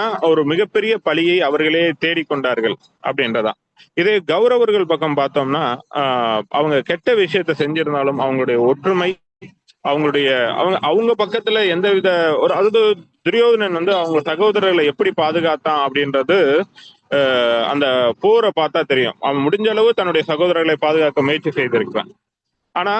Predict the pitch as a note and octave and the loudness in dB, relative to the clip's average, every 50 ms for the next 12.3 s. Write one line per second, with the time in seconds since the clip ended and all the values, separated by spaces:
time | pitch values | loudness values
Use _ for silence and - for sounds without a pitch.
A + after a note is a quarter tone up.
0 | A3+ G#3 - - D3+ D3 C#3 C3 B2 A#2+ A#2 A2+ A#2 A2+ A2 A2 A2 G#2 G#2 B2 | -2 -2 -2 -2 0 0 0 0 0 0 0 0 0 0 0 0 0 0 -2 -4
1 | B2 A2 B2+ E3 G3+ A3+ G3+ F3 D#3 C3+ - D#3+ E3+ G3+ A#3+ A#3 A#3+ A#3 A3 G#3 | -4 -4 -2 0 2 4 4 4 2 2 0 -2 -2 0 0 0 2 2 2 2
2 | G3+ F3 F3 E3 D3+ - F#3+ D#3 C#3+ D#3 G3 - _ _ _ - A2+ A2 A#2+ C3 | 0 0 0 -2 0 0 0 0 0 -2 -4 -6 _ _ _ -18 -10 -4 -4 -2
3 | C3+ E3+ G#3 A#3 A#3+ A#3+ G#3+ G#3 G3+ G3+ G3+ G3+ G3 F3+ F#3 G3 F#3+ G3+ G3+ F#3+ | -2 -2 -2 0 0 0 0 0 2 2 2 2 2 0 0 -2 -2 0 0 -2
4 | F3+ D#3+ F3+ F3+ F3 E3 D#3 D#3 E3+ E3 - - - D#3+ D3+ D3 C#3+ C#3+ C3+ C#3 | -2 0 0 0 0 0 0 0 -2 -2 -4 -6 -6 -4 -2 -2 -2 0 0 0
5 | D#3 F3 F#3 E3 D3 D3 D#3+ G3 G#3 A3 G#3+ G#3 F#3 F#3+ G3+ F#3+ E3+ F3 D3 - | 0 0 0 0 -2 -2 -2 -2 -2 -2 -2 0 0 0 0 0 -2 -4 -4 -4
6 | E3 D3+ D3+ D#3 D3+ B2+ C3+ B2+ C3 D3+ C3+ A2 A2+ - _ _ _ - - - | -4 -2 -2 -2 -2 0 0 0 0 0 0 0 -2 -4 _ _ _ -20 -20 -20
7 | _ _ - C#3 D3 F3 G3 G3+ G3 G3 G3 F#3+ F#3+ F#3+ G3 F#3+ F3+ E3 D3+ D3 | _ _ -4 -2 -2 0 -2 0 0 0 2 2 2 2 2 2 2 2 2 2
8 | C#3+ C3+ - C#3 C#3+ D3 D3 C#3+ C#3 C3 - D#3 C3 B2+ B2+ C3 C3+ C3+ C3+ B2+ | 0 0 0 -2 -2 0 0 -2 -4 -4 -2 -2 0 0 0 0 0 0 0 0
9 | B2 B2 B2 - B2+ A#2 A2+ C3 - - - B2 B2 A#2+ A2 G#2+ A#2+ C3 D3 D3+ | 0 0 -2 -2 -2 -2 -2 -4 -6 -8 -6 -2 -2 -2 0 0 -2 -2 -2 -2
10 | D3+ C#3+ - - E3+ D3 C3 B2 A#2+ A#2 A2+ A#2 - - A2+ B2 C#3 C#3 C3 B2+ | -4 -4 -2 -2 -2 0 0 2 2 2 2 0 -2 -4 -6 -6 -4 -4 -4 -4
11 | A2+ - A#2+ A2+ A2 A2+ A2+ A2+ A2 G#2+ A#2 A#2 B2 B2 A#2 A2+ A2 A2 G#2+ G2+ | -4 -4 -4 -4 -4 -6 -6 -8 -8 -8 -6 -2 0 0 0 0 -2 -4 -8 -12
12 | - - - - - | -12 -12 -14 -16 -16